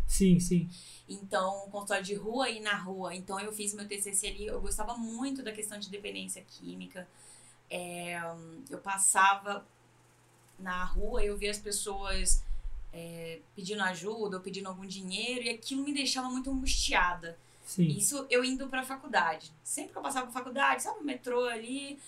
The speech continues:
Speaker 2: é, desculpa, o trem, né, na verdade, assim, sempre alguém pedindo, e aquilo me deixava bastante, por que que essas pessoas estão aí? E ao
Speaker 1: Uhum.
Speaker 2: longo da faculdade eu fui me estudando, entrando mais nesse assunto, tentando entender,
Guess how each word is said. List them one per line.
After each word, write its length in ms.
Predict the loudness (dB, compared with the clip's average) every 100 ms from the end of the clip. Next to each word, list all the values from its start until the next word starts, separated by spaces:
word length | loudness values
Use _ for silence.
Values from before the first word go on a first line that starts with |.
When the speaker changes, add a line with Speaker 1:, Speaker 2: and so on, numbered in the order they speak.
| -20 -20 0
Speaker 2:
é, 400 | 2 2 0 -2 -2
desculpa, 340 | -6 -6 -8
o 60 | -8
trem, 400 | 0 2 2 0
né, 140 | -2
na 140 | -4
verdade, 440 | -4 0 6 6 6
assim, 140 | 2
sempre 300 | 0 -2 -2
alguém 260 | -2 -2 -2
pedindo, 380 | -2 0 0 2
e 80 |
aquilo 180 | 0 0
me 60 | 2
deixava 240 | 2 0
bastante, 300 | -4 -8 -8
por 100 | -12
que 100 | -10
que 60 | -4
essas 160 | 0
pessoas 340 | 2 4 4 0
estão 180 | -2 -4
aí? 440 | -6 -8 -8 0
E 60 | 8
ao 200 | 10 10
Speaker 1:
Uhum. 80 | 6
Speaker 2:
longo 140 | 2
da 100 | -2
faculdade 380 | -4 -4 -2 0
eu 60 | 2
fui 80 |
me 60 | 2
estudando, 840 | 0 -2 -6 -2 0 0 -2 -10 -10 -16 -16 -12
entrando 540 | -12 -6 0 2 2
mais 260 | 2 2 0
nesse 300 | -2 -2 -2
assunto, 720 | 0 0 -2 -10 -10 -10 -12 -14 -20 -6
tentando 320 | -2 0 2
entender, 680 | 0 -2 -6 -2 0 0 -4